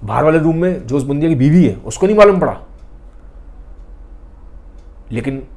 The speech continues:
माँ पहुंचती है और जैसे ही दरवाज़ा खोलती है उसका, जोश बुंदिया का रूम का, तो देखती है कि जोश बुंदिया डेड है, उसकी लाश पड़ी है। बारूद की जो smell है, पूरे कमरे में आ रही है।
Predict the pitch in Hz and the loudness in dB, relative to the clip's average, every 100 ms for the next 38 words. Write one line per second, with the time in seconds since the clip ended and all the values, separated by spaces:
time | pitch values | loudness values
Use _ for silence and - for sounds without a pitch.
0 | - - - - - - - - - 113 | -20 -20 -20 -20 -20 -20 -20 -20 -6 0
1 | 156 110 - - 92 90 - - 110 127 | 0 -2 -10 -12 -14 -14 -16 -18 -8 -6
2 | 120 127 120 127 135 - 139 185 185 185 | -4 -2 2 2 0 0 -2 0 0 -2
3 | - - - - 123 131 120 127 127 131 | -10 -16 -12 -8 -4 -4 -4 -6 -4 -4
4 | 143 - 117 131 143 135 117 113 143 131 | -6 -8 -10 -10 -10 -10 -10 -10 -10 -8
5 | 127 127 117 117 143 - - - - - | -6 -8 -8 -10 -10 -12 -18 -20 -20 -20
6 | - - - - - - - - - - | -20 -20 -20 -20 -20 -20 -20 -20 -20 -20
7 | - - - - - - 110 139 131 - | -20 -20 -20 -20 -20 -14 -6 -6 -6 -14
8 | - 92 110 139 - - - - - - | -14 -8 -6 -6 -10 -16 -18 -20 -20 -20
9 | - - - - - - - - 92 90 | -20 -20 -20 -20 -20 -20 -20 -20 -10 -4
10 | 135 147 147 - 123 110 - 165 147 123 | 0 0 -2 -8 -10 -12 -6 -4 -4 -8
11 | - 127 127 - - - - - - - | -10 -10 -10 -14 -20 -20 -20 -20 -20 -20
12 | - - - - - - - - - - | -20 -20 -20 -20 -20 -20 -20 -20 -20 -20
13 | - 113 120 113 90 85 92 - | -12 -8 -8 -10 -12 -16 -18 -20